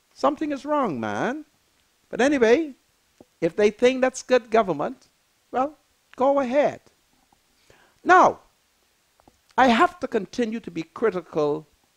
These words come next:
of the government as it listened to bad advice to cut back on public spending.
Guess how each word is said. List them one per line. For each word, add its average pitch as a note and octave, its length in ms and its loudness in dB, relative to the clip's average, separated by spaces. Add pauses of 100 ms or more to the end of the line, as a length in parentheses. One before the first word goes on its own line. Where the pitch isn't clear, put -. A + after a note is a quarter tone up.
(160)
of D#3 240 2
the - 80 -6
government F#3 560 -4 (720)
as A3+ 440 6
it A#3+ 180 2
listened E4 880 4 (680)
to E3+ 100 2
bad D#4 600 6
advice G#3 920 0 (560)
to - 100 0
cut D#4+ 300 6
back - 380 6 (500)
on - 120 -12
public F#3+ 360 -2
spending. C#3 520 -4